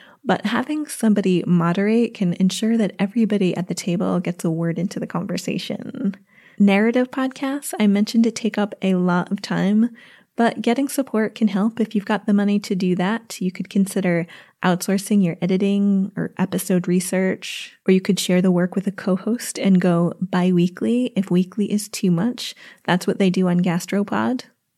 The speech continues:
You also don't have to stick rigidly to one format. My other podcast, Postcard Academy, is primarily interviews, but I mix some solo episodes in there, and I have experimented with narration.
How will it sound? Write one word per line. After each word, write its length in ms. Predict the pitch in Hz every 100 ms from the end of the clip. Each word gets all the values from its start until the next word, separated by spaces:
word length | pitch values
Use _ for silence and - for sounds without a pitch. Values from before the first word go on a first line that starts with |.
| _ _
You 180 | 240 262
also 320 | 285 - 330
don't 180 | 302 220
have 120 | 220
to 80 | 214
stick 240 | - 208
rigidly 420 | 185 190 202 190 175
to 140 | -
one 200 | 180 175
format. 640 | 170 190 175 - - - - - - _
My 280 | - 196 190
other 240 | - 196 220
podcast, 680 | 226 220 226 240 247 - -
Postcard 380 | 196 190 240 240
Academy, 580 | 240 254 269 277 277 -
is 160 | 214
primarily 600 | - - 254 262 269 262
interviews, 640 | 220 240 - - - 190 - - - _
but 200 | - 254 -
I 140 | 285
mix 240 | 311 320 -
some 140 | 247
solo 300 | - 185 175
episodes 480 | 160 175 - 170 165
in 100 | 170
there, 320 | 165 175 233 233 -
and 200 | 190 175
I 80 |
have 200 | 202 180
experimented 720 | 180 - - 175 180 180 214 208
with 160 | 185
narration. 800 | 202 175 175 180 208 214 226 240